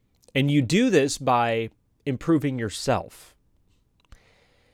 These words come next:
And that's really, I think, where a lot of the value of this quote comes in. You know, we should be proud of people, anyone, who is putting effort into becoming a better version of themselves, because that's how we should be.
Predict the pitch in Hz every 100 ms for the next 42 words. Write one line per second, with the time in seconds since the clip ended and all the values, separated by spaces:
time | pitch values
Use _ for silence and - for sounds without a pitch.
0 | _ _ _ - 135 208 220 156 147 135
1 | 123 147 131 120 110 120 131 143 123 104
2 | 90 113 143 151 104 95 92 98 - 143
3 | 135 - 143 156 196 82 - _ _ _
4 | _ _ 123 98 98 139 _ _ _ 143
5 | 180 - 226 226 220 180 - 156 180 156
6 | - - 208 202 120 110 143 _ _ _
7 | _ _ _ _ 165 208 123 85 78 -
8 | _ _ _ _ _ _ _ _ _ _
9 | _ - 156 - - 185 180 139 165 147
10 | 117 110 117 - 107 113 113 98 101 101
11 | 104 98 104 98 85 90 87 131 110 92
12 | 113 - 117 120 98 95 165 190 - 147
13 | 120 107 147 196 - 107 - 90 -